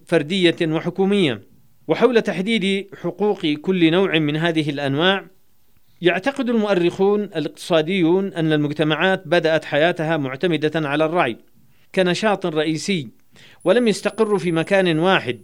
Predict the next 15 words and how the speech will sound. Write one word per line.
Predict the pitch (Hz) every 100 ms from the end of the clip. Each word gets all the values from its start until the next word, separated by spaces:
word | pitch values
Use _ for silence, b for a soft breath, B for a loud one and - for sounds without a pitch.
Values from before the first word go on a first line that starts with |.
| _ b b b b
وترتب | 143 202 233 233 226
على | 175 170
ذلك | 147 190 190 165 165 - _ _ _
أن | 160
أصبحت | 185 202 208 175 175
الملكية | 151 147 139 202 175
مشاعة | 143 180 175 156
بين | 151 170
أفراد | 147 151 160 160
المجتمع، | 143 139 135 185 165 170 - b b 123
لأن | 160 185
الموارد | 175 160 165 185 190 170 160
لم | 233 233
تكن | 190 185 151
ثابتة | 185 160 139 151